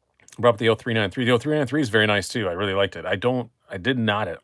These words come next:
all like the original color scheme a bit. I didn't like that blue half-coated blade. I thought that was hideous. And then they came out with a much better looking one, the gray one,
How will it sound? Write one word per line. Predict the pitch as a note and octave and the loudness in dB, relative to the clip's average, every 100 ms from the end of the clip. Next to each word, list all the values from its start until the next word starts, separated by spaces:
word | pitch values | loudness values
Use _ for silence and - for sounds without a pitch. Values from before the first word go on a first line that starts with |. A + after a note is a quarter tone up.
| - | -8
all | C3 F3 D#3 G#2 | 0 6 6 6
like | F2+ E2+ - | 0 -4 -12
the | E2 | -16
original | D#2+ F2+ E2 D#2+ | -12 -12 -12 -12
color | - G2 E2+ | -6 -6 -6
scheme | - D#2+ D#2 - - | -12 -18 -20 -20 -16
a | D#2+ | -10
bit. | D#2+ F2 - | -6 -6 -6
I | F#2+ | -10
didn't | F#2+ A2+ | -8 -6
like | G#2+ | -6
that | A2 G2 E2+ | -6 -10 -8
blue | G2+ G#2 G#2 | -6 -4 -4
half-coated | F#2 F#2+ G2 - _ _ _ _ - - G#2+ F2+ D#2+ | -6 -6 -6 -8 _ _ _ _ -16 -6 -6 -6 -8
blade. | F#2+ E2+ E2 | -8 -6 -10
I | |
thought | - G#2 - | -10 -10 -4
that | G#2 | -6
was | E2+ D#2+ _ _ | -6 -14 _ _
hideous. | - A#2+ E2 - - - - - - _ _ _ _ _ - | -10 -10 -8 -12 -16 -20 -20 -20 -20 _ _ _ _ _ -6
And | A#2 | -2
then | |
they | A#2 | -2
came | A#2 B2+ | -2 -2
out | A2+ | 0
with | G2 | 0
a | |
much | A2+ B2 - | 0 0 0
better | A2 | 0
looking | G2+ G#2+ A2+ G#2+ | 0 -2 -4 -2
one, | A2 G#2+ | -2 -2
the | |
gray | E2+ G2+ G#2 | -6 -4 -2
one, | G#2+ A2+ B2 B2+ | -2 -2 -2 -8